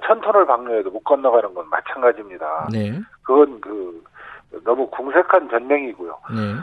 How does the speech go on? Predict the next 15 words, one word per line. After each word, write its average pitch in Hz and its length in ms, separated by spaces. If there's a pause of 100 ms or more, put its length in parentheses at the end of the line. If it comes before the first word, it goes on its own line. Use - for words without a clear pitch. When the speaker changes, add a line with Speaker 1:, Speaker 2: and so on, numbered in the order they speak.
(200)
Speaker 1:
어, 110 140
칠월 165 1120
삼십 202 340
일자 147 500
제가 120 340
열린 160 300
군수를 131 600 (300)
시를 104 160
운영을 104 500
하는데 92 380
Speaker 2:
네. 95 160
Speaker 1:
민원인이 120 580
찾아와서 110 640
이렇게 90 340
그 82 380